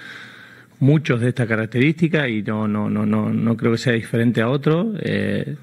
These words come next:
jugamos como tenemos que jugar y cómo se afronta el partido. Eh, tenemos, los jugadores saben que hay unos límites que no se pueden pasar. Eh, hay que hacerse responsable en cierto, en cierto momento y no podemos dejar a, al equipo en inferioridad numérica.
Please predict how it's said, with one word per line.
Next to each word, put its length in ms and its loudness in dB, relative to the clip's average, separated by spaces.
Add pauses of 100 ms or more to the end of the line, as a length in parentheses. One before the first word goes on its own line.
jugamos 500 -2
como 220 -4
tenemos 280 2
que 80 -4
jugar 260 0
y 60 -4
cómo 160 -4
se 140 -6
afronta 340 0
el 80 2
partido. 540 0 (1300)
Eh, 560 0
tenemos, 720 0
los 160 -2
jugadores 340 0
saben 220 0
que 80 -4
hay 80 0
unos 180 -2
límites 420 2
que 80 0
no 80 -2
se 140 -4
pueden 240 0
pasar. 420 -4 (160)
Eh, 380 -4 (1400)
hay 120 0
que 80 0
hacerse 400 0
responsable 600 0
en 100 -4
cierto, 500 -2
en 80 -4
cierto 400 0
momento 580 2
y 420 2
no 140 -2
podemos 400 0
dejar 240 -2
a, 280 -4
al 200 -2
equipo 680 0
en 140 0
inferioridad 440 0
numérica. 540 0